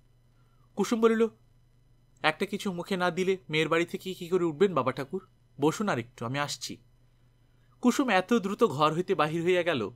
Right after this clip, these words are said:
যে হাজারি ঠাকুর প্রতিবাদ করার অবসর পর্যন্ত পাইল না।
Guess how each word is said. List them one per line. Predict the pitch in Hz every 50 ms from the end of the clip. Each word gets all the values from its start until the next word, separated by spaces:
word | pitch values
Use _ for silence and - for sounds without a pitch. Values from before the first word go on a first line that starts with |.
| - _ _ _ _
যে | - 127 160
হাজারি | 160 147 151 156 151 180 185
ঠাকুর | 175 190 185 - 196 -
প্রতিবাদ | - 180 170 - 190 185 185 180
করার | - - 175 165 160
অবসর | 147 127 139 131 - 165
পর্যন্ত | - - 131 117 123 117 120 135
পাইল | 120 120 110 104 101
না। | 92 85 92 92